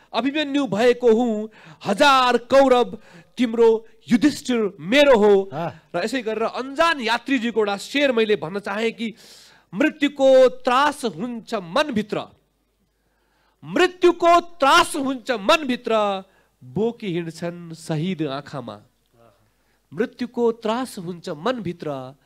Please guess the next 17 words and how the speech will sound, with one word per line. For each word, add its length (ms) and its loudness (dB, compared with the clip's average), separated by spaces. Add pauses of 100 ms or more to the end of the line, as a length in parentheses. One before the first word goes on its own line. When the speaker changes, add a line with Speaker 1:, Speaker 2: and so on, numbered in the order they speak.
(360)
Speaker 1:
बोकी 400 -4
हिँड्छन् 480 -10
शहीद 420 -6
आँखामा। 840 -10 (360)
त्यस्तै 220 -14
गरेर 120 -4
उहाँको 260 -6
अर्को 240 -2
शेर 240 -2
यस्तै 300 -6 (260)
बहरमा 360 -4
छ 140 -14
कि, 300 -12 (400)
"जिन्दगानी 840 -8
बित्यो 500 -4
नदी 420 2
जसरी, 800 -6